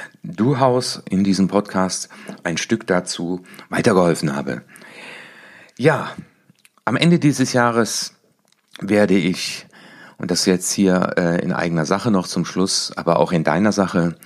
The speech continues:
äh, ein Seminar anbieten, äh, zum Thema Planung zwanzig zwanzig. Hier geht es darum,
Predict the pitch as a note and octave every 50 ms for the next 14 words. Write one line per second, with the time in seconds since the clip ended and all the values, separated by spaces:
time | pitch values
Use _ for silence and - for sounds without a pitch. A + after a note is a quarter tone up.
0 | - - - - - - - - - - - F2 E2 D#2 D#2 D#2+ - - F2+ F2
1 | D#2+ F#2 F2 E2+ F2 F2 F#2+ A2+ A#2 G#2 G#2 G2 - F2+ F2 F2 - - F2 E2+
2 | E2+ E2+ E2+ E2+ - - - - - - - - - - - - - F2 E2 D2+
3 | D2+ D#2 - - - - F2+ D#2+ - - F2 E2 D#2+ D#2 D2+ C#2+ C#2 C#2+ - -
4 | - - - - _ _ _ _ _ _ - - D#2+ D#2+ F2+ G2+ A#2 B2+ B2 C3
5 | C3 B2+ C3 - - - _ _ _ _ - - - E2 E2 E2 - E2+ - -
6 | - - F2+ A2 A#2 - - B2 A2+ - - - - - - - - - - -
7 | - _ _ _ _ _ _ _ _ _ - - G2+ G#2 G#2+ G#2 G2 G2 G2 G2
8 | G#2+ - - - F2+ - F#2 F2 F2+ E2 - - - E2+ E2+ G2 G#2 A2+ A#2 A2
9 | G#2+ G#2+ G#2+ G#2 G2